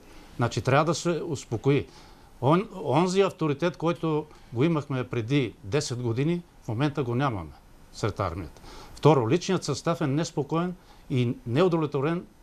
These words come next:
по отношение сигурността си, ще изкара ли своята служба, за която е постъпил до своето пенсиониране. И това трябва да стане. Това трябва да се направи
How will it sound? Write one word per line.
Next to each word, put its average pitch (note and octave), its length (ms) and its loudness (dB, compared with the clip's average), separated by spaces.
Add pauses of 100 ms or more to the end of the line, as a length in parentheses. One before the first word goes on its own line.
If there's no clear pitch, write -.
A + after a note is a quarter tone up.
(160)
по C#3 80 2
отношение D3+ 580 0 (160)
сигурността C3+ 640 2
си, G3+ 240 -2 (220)
ще - 160 -4
изкара D3 560 0
ли F3 80 -2
своята D#3+ 500 -2
служба, D#3 400 -2
за - 120 -4
която D3 260 -2
е B2 60 -4
постъпил D#3 560 -2 (240)
до D3 100 2
своето C3+ 360 -2
пенсиониране. C#3 680 0 (760)
И A2 100 2
това C#3+ 220 4
трябва F3 220 2
да D#3 100 -2
стане. C3+ 340 0 (340)
Това B2+ 120 0
трябва B2+ 220 4
да C3 80 0
се C3+ 120 -2
направи C#3+ 560 0